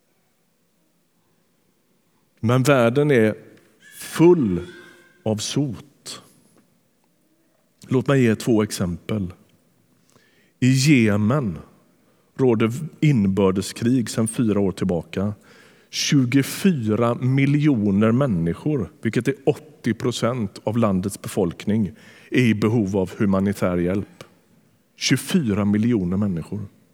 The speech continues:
För fjorton miljoner av de här är läget helt akut. Och att små barn inte har någonting att äta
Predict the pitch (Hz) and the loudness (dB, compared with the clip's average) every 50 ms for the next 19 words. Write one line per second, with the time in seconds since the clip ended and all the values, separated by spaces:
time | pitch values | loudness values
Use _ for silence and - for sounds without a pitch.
0 | _ _ _ _ _ _ _ _ _ _ - - 131 117 - - - 180 202 214 | _ _ _ _ _ _ _ _ _ _ -4 -4 -2 -2 -2 0 4 4 6 6
1 | 175 123 104 - - - - 147 165 175 180 185 185 185 190 175 127 107 98 101 | 4 0 -2 -6 -8 -6 -2 -2 0 0 2 0 2 2 2 2 2 2 0 0
2 | 101 113 110 113 117 110 104 92 82 82 87 - - _ _ - - - - 113 | 0 0 0 0 0 0 0 -2 -2 -4 -6 -10 -14 _ _ -20 -10 -2 0 2
3 | 113 123 131 117 101 92 90 104 98 - - - - - 127 107 95 87 85 - | 4 4 4 4 2 2 0 -2 -2 -2 -6 -10 -2 0 2 2 2 0 -2 -6
4 | - - 98 98 - - 107 110 131 117 95 - - _ - - _ _ _ _ | -8 -8 -8 -8 -6 -4 -2 -2 -2 -4 -6 -12 -18 _ -20 -20 _ _ _ _
5 | _ _ _ _ _ _ _ _ _ _ _ _ - - 107 110 - - - - | _ _ _ _ _ _ _ _ _ _ _ _ -4 -2 -2 -2 -2 -6 -10 -4
6 | - 151 175 190 214 214 208 202 196 175 156 - - - - 123 113 135 123 135 | 2 4 4 6 6 6 4 4 4 2 -2 -6 -14 -10 -8 -4 0 0 2 2
7 | 165 165 123 90 85 80 80 90 - _ _ _ _ _ - 180 180 139 107 - | 2 2 0 0 -2 -6 -10 -12 -18 _ _ _ _ _ 0 0 0 0 0 0
8 | 139 117 127 135 120 113 120 113 107 107 - 123 98 92 90 - - - 139 147 | -2 -2 0 0 0 0 0 0 -2 -2 -2 -2 0 0 -2 -4 -2 -2 0 0
9 | 117 85 78 - - - _ - 131 139 | 0 -2 -4 -8 -14 -20 _ -6 -6 -6